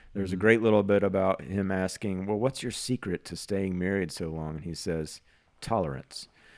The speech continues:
Speaker 2: Mm-hmm.
Speaker 1: And then his wife says, she, like, slams the table and she's like, "No, tolerate until it hurts." <laughs>
Speaker 2: Right. Yeah, yeah, yeah. I like that. Yeah.
Speaker 1: Yeah. It's a long scene. They go outside in the rain. They're talking. And then our lady,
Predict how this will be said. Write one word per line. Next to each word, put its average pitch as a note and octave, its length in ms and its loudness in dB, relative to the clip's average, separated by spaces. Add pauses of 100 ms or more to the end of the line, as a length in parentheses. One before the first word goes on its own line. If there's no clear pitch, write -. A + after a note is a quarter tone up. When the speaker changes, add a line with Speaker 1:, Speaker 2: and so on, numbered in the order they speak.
(100)
Speaker 2:
Mm-hmm. G2+ 200 -6
Speaker 1:
And E2+ 140 -2
then F2 120 -2
his F2 220 -4
wife F#2 360 2
says, D#2+ 500 -4
she, - 240 -6
like, E2 160 -4
slams A2+ 480 0
the G2 80 -2
table G#2 320 4
and E2 80 -4
she's D#2+ 80 -10
like, D2+ 140 -6
"No, A#2+ 560 0 (260)
tolerate B2+ 500 4
until C3+ 320 4
it - 100 2
hurts." A#2 520 4
<laughs> - 60 2 (600)
Speaker 2:
Right. A#2+ 500 4
Yeah, G3+ 180 0
yeah, E3 280 0
yeah. G#2+ 100 -6
I C3 100 0
like C3 180 4
that. F#2+ 200 -2 (160)
Yeah. F#2+ 120 -8
Speaker 1:
Yeah. C#3 280 2 (160)
It's G#3 180 10
a E4+ 60 2
long D#4 300 6
scene. D4 440 0 (200)
They A#2+ 240 8
go D#3+ 240 6
outside E3+ 580 4
in C#3 60 2
the G#2+ 80 2
rain. F#3+ 400 4
They're A#2+ 120 0
talking. E3 760 -2
And A#2 260 0
then B2 400 4 (140)
our F#2+ 560 6
lady, G2+ 600 4